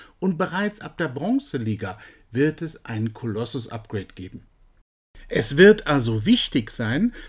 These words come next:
das Event zumindest in der Bronzeliga zu beenden. Wenn man sich die Eigenschaften der einzelnen Spieler ansieht,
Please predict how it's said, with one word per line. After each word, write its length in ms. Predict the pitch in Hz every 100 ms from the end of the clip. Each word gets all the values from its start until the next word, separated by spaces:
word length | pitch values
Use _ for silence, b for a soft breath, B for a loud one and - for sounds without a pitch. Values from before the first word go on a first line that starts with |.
| B -
das 280 | 131 120 -
Event 560 | 147 143 156 156 -
zumindest 1000 | - - 135 131 139 180 190 202 220 - -
in 160 | 226
der 100 | 247
Bronzeliga 1000 | 214 226 254 233 - 123 113 110 98 98
zu 160 | - 117
beenden. 500 | 110 110 104 95 101 - _ _ _ _ _ _ _ _ -
Wenn 260 | 107 135 147
man 240 | 147 147
sich 240 | 139 147
die 180 | - 160
Eigenschaften 960 | - 180 214 226 - 190 180 - 180 165
der 160 | 147
einzelnen 560 | 135 143 - 135 120 117
Spieler 420 | - 196 165 104
ansieht, 480 | 98 95 95 95